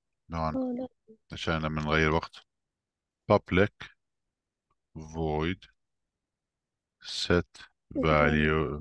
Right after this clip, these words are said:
Speaker 1: value اللي هو مثلًا
Speaker 2: Integer
Speaker 1: integer
Speaker 2: value.
Speaker 1: value، بنغير القيمة.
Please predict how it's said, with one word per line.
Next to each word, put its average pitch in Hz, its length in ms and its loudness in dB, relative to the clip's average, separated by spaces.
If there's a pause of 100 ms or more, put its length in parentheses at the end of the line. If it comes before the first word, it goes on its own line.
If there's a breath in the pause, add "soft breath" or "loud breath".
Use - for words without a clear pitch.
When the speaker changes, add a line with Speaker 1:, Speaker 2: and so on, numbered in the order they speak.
Speaker 1:
value 76 600 -2
اللي 76 200 -2
هو 76 200 0 (520)
مثلًا 78 440 -4
Speaker 2:
Integer - 40 -2
Speaker 1:
integer - 440 2
Speaker 2:
value. 208 360 0 (800)
Speaker 1:
value، 76 500 0 (160)
بنغير 76 260 2
القيمة. 76 540 -4